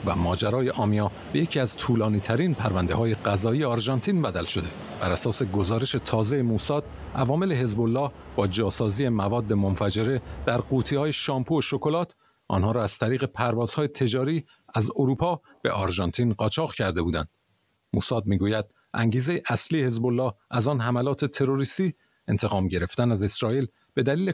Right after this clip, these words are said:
کشتن سران حزب الله بوده. این سازمان همچنین معتقد است که بیشتر عوامل دو انفجار مرگبار در بوئنوس آیرس هنوز زنده هستند و در لبنان زندگی می‌کنند. آنطور که برگمن در نیویورک تایمز نوشته، موساد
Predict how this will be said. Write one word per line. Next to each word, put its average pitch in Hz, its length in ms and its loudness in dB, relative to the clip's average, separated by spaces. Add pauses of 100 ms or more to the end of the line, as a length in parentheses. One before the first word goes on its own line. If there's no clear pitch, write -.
کشتن 147 420 0
سران 123 420 0
حزب 104 280 0
الله 131 280 0
بوده. 85 280 -4 (640)
این 113 140 4
سازمان 104 500 0 (180)
همچنین 170 340 2
معتقد 151 420 0
است - 220 -2 (200)
که 110 120 0
بیشتر 104 520 0
عوامل 110 480 0
دو 104 160 0
انفجار 107 480 2
مرگبار 101 560 0
در 90 200 0
بوئنوس 92 460 2
آیرس 139 380 -2 (320)
هنوز 104 300 2
زنده 120 280 2
هستند 110 440 -2 (240)
و 104 100 4
در 95 160 2
لبنان 120 460 2
زندگی 95 380 0
می‌کنند. 87 380 0 (560)
آنطور 147 320 0
که 123 140 -2
برگمن 98 560 0
در 98 160 0
نیویورک 95 440 0
تایمز 120 320 0
نوشته، 127 420 0 (280)
موساد 135 400 -2